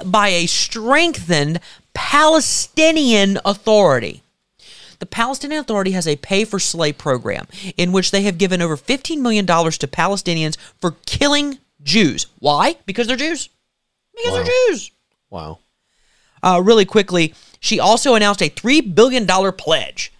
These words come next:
Speaker 1: to help developing nations on climate.
Speaker 2: Well, you know, there, there are things like, um, climate change that are super important. You know, m-, I, I, just a, just a thought.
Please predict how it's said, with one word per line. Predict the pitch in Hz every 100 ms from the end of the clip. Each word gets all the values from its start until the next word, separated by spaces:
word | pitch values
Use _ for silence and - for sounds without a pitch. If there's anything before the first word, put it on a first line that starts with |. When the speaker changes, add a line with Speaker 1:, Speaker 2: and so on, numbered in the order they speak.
| _
Speaker 1:
to | -
help | 180 160
developing | 156 156 170 170 151
nations | 139 143 131 123
on | 120
climate. | 110 - 127 98 55 - _ _ _ _ _ _ _ _ _ _ _ - - - - - - - - - - - _ _
Speaker 2:
Well, | - 170 180 - _ _ _ -
you | 165
know, | 135 127 135
there, | - 180 175
there | - 143 160
are | 156
things | - 160 160 -
like, | 139 139 135 - - -
um, | 131 127 120 113 107 _ _ _ _ -
climate | - 139 123 -
change | - 110 107
that | 107
are | 104 95
super | - - 143 -
important. | 123 110 139 110 117 110 104
You | - 147
know, | - 135 104 -
m-, | 175 190
I, | - 185 202 _ _ _ _ -
I, | - - _ 202
just | 185 -
a, | 208
just | 233 165 175
a | 190
thought. | - 80 -